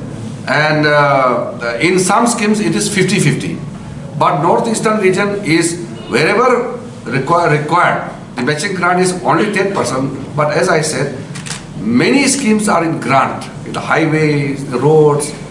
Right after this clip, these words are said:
these are all hundred percent grants. The individual beneficiary schemes are all hundred percent grants.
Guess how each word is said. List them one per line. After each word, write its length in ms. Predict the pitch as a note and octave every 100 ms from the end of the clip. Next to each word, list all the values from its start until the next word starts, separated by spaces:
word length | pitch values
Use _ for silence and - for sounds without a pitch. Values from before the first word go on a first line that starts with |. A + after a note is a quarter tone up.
| -
these 120 | F#3
are 100 | A3+
all 400 | A#3 B3+ - F3+
hundred 280 | E3 F#3 A3+
percent 280 | F#3 - D3+
grants. 400 | G3+ - - - - - - - - -
The 520 | C3+ D3 C#3+ C#3+ C#3+ D3
individual 520 | E3 F#3 F#3+ G3 F#3
beneficiary 520 | D#3 F3 E3+ F3 F3+
schemes 400 | F3 - E3+ D#3+
are 180 | D#3 D3+
all 200 | E3 F#3+
hundred 280 | F#3 - -
percent 280 | E3 - D3+
grants. 420 | D#3 - -